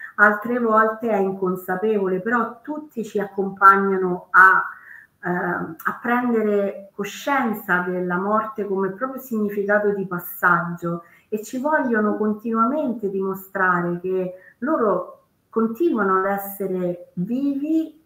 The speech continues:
ma nell'anima.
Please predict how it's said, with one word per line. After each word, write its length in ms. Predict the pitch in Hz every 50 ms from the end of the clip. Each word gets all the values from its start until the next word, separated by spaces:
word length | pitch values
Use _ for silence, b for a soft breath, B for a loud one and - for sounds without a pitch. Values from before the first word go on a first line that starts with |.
| _ _ -
ma 400 | 214 208 208 202 202 208 - - - - - - - - _ _ _ _ _ _ _ _ _ _ _ _ -
nell'anima. 960 | - 202 196 190 185 175 165 160 160 165 165 165 165 165 170 - - -